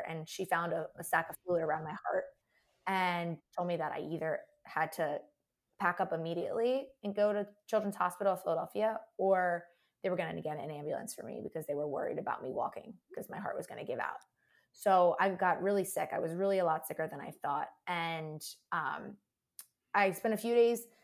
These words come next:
to make, to wrap this up, I spent a few days at, or a few weeks in the hospital, and then I did eventually go to inpatient, and I was much more willing and accepting to do it after realizing how sick I really was. And when I went to the inpatient place, I was so terrified. I was like, "They are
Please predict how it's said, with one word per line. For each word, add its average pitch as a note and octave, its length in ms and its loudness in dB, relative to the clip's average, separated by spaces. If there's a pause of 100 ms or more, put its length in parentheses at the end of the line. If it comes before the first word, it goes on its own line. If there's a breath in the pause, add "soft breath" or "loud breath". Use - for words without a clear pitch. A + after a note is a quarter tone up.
(200 soft breath)
to G#3+ 60 -4
make, G#3+ 220 2
to G#3+ 100 0
wrap G3 240 6
this G3 160 0
up, F3 100 2
I F3+ 60 4
spent G3 220 -4
a - 20 -4
few G3+ 200 0
days F#3+ 280 2
at, G3+ 160 -2
or F3 140 2
a E3 40 0
few G#3 180 -2
weeks G3+ 180 -2
in G#3 60 -4
the G#3 60 -2
hospital, F#3 600 0
and G3+ 120 -2
then F#3 100 -2
I F3 80 0
did F3+ 180 0
eventually F3 340 -2
go E3+ 140 0
to E3+ 80 0
inpatient, E3+ 540 -8 (120)
and F3 100 -6
I D#3+ 80 -6
was E3 160 -4
much E3 240 -6
more F3+ 200 0
willing E3+ 280 2
and E3 120 -8
accepting E3 400 -8
to D#3+ 80 -8
do D3+ 180 -4
it D#3+ 140 -2 (100)
after E3 240 -2
realizing D#3+ 400 -4
how E3 160 -8
sick - 220 -8
I D3+ 60 -4
really C#3+ 260 -4
was. - 400 -4 (480 soft breath)
And F3+ 640 0 (160)
when F#3+ 140 2
I F3+ 60 2
went F3+ 140 -2
to F3+ 60 -6
the F3+ 60 4
inpatient F3 480 -2 (180)
place, G3+ 280 0
I - 40 -2
was E3 160 -4
so - 320 -2
terrified. F3+ 600 2
I E3+ 80 0
was F3 140 -4
like, D#3+ 200 -6
"They G#3 140 0
are F#3+ 120 0